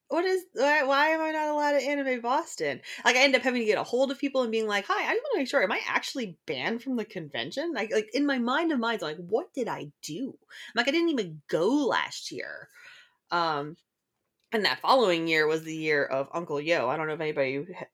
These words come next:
on here listens went to Anime Boston, but th-, that year that I didn't go was the <laughs> year that Uncle Yo, he wasn't pretty. Punched a dude in the face, or a girl in the face, actually. Yeah, punched a girl in the face. It, it is a long story. <laughs> Someday maybe I'll have somebody on here that can explain that whole story. But anyways,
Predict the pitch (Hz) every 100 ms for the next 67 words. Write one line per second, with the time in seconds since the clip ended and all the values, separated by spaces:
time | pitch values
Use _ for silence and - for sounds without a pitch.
0 | - 160 139 147 156 156 156 147 180 160
1 | 127 135 123 117 - 120 127 - 127 -
2 | 143 110 170 190 160 131 156 254 262 190
3 | 147 120 143 156 160 170 156 175 180 180
4 | - 180 143 147 151 165 165 165 - -
5 | - _ _ _ _ _ _ _ _ 262
6 | - 285 269 262 240 226 175 156 151 _
7 | - _ - 254 240 220 226 214 208 156
8 | - - 202 190 339 - 196 156 147 143
9 | 139 135 127 - - 247 339 302 254 233
10 | 220 180 165 185 - - 175 151 214 233
11 | 208 180 - 90 113 - _ 208 - -
12 | - - 285 277 233 208 208 190 196 175
13 | 196 180 175 185 175 165 165 156 - 160
14 | 160 139 151 - - - 190 277 170 104
15 | 110